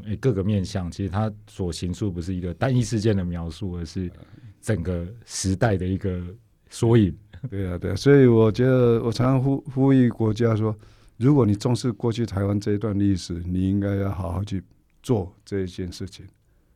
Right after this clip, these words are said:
Speaker 2: 嗯。
Speaker 1: 所以很多事情都是我们自己自掏腰包去把这件事情做一个人生的一个拼图。
Speaker 2: 嗯。
Speaker 1: 但是整个台湾的民主政治拼图，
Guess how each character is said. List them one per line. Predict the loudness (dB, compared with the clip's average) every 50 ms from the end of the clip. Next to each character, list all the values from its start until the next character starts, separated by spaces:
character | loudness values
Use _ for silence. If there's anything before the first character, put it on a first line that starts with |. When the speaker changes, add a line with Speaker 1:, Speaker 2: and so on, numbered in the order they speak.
| _ _ _
Speaker 2:
嗯。 | -20 -16
Speaker 1:
所 | -8 -4 -2 -2
以 |
很 | 0 0 0 0
多 | 0 0
事 | 0 0 -2 0
情 | 0 0 0
都 | 0 -2
是 | -4 -4 -4 -2 -2
我 | -2 0 0 -2
们 | -2 -2
自 | -4 -4 -8 -8
己 | -8 -8 -10 -10 -10 -10
自 | -8 -6 -6
掏 | -6 -4 -4 -2 0
腰 | 0 0 0 0
包 | -2 -2 -4 -4 -4 -4
去 | -6 -6 -6 -8 -8 -10 -12
把 | -10 -10 -10 -10 -8
这 | -6 -4 -2
件 | -2 -2 -4
事 | -2 -4 -4 -6
情 | -6 -6 -10 -12 -12 -14 -16 _ _ _ _ _ _ _ _ _ _ _ _ _ _ _
做 | -4 0 2 2 2
一 | 2
个 | 2 0 0
人 | 0 0 -2 -2 -2
生 | -2 -2 -2 0
的 | 0 0
一 | -2 -2
个 | -4 -6
拼 | -10 -8 -8 -6 -6 -6
图。 | -8 -10 -14 -16 -16 -18 -20 _ _ -18
Speaker 2:
嗯。 | -18 -16 -14 -14 -14 -14 -14 -10
Speaker 1:
但 | -8 -6
是 | -4 -4 -4 -4
整 | -4 -4 -2 -2
个 | -2 0
台 | 0 0 0
湾 | 0 0 0
的 | 0
民 | 0 0 -2
主 | -2 -4
政 | -6 -6 -4 -4
治 | -4 -6
拼 | -4 -4 -2 -2 -2
图， | -2 -4 -6 -6 -8